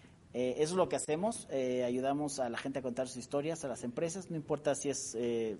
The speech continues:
la industria de, de, de eventos, alguna otra industria en general, no importa si es gobierno, si es pa-, marca personal, lo hacemos de, de muchas maneras y logramos eso, ¿no? Con metas muy claras y con objetivos muy puntuales,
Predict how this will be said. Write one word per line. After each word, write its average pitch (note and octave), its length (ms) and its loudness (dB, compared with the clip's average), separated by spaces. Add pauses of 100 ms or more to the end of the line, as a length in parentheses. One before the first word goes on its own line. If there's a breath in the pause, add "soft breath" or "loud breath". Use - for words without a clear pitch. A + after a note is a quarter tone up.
la A2+ 100 -2
industria C#3+ 760 0 (320 loud breath)
de, A2+ 400 0
de, G#2+ 220 -2
de G#2 100 -4
eventos, D3+ 560 2
alguna C#3 300 0
otra C3 140 -4
industria B2+ 360 -2
en A#2+ 60 -4
general, C#3 600 8
no C#3+ 80 -2
importa B2+ 220 -2
si C3 80 -6
es B2+ 60 -4
gobierno, C#3+ 600 2
si C#3 120 -6
es B2 80 -6
pa-, C#3 160 -6
marca C3+ 320 -2
personal, C3+ 520 -2 (460 loud breath)
lo D3 60 4
hacemos E3 380 2
de, C#3 240 4
de C3+ 120 0
muchas D#3 260 0
maneras D3 640 4 (100)
y C3+ 320 4
logramos C#3 540 2
eso, C3+ 180 -6
¿no? C3+ 160 0
Con C3+ 160 2
metas C#3+ 240 0
muy C#3+ 140 0
claras C#3+ 380 4
y - 40 -12
con C3 100 0
objetivos B2+ 440 -4
muy C3+ 100 0
puntuales, C#3 680 4